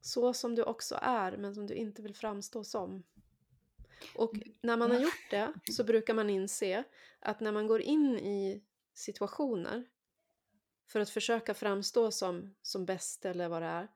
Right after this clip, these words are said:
Speaker 2: Mm.
Speaker 1: då händer oftast någonting i en. Man överspelar eller man, man fryser och håller
Speaker 2: Mm.
Speaker 1: tillbaka.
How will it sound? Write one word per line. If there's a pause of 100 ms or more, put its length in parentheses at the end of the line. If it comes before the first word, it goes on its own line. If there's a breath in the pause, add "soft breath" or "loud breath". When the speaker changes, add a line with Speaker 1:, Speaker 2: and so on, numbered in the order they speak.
(140 soft breath)
Speaker 2:
Mm.
Speaker 1:
då
händer
oftast
någonting
i
en.
Man
överspelar
eller
man, (200)
man
fryser
och
håller
Speaker 2:
Mm.
Speaker 1:
tillbaka.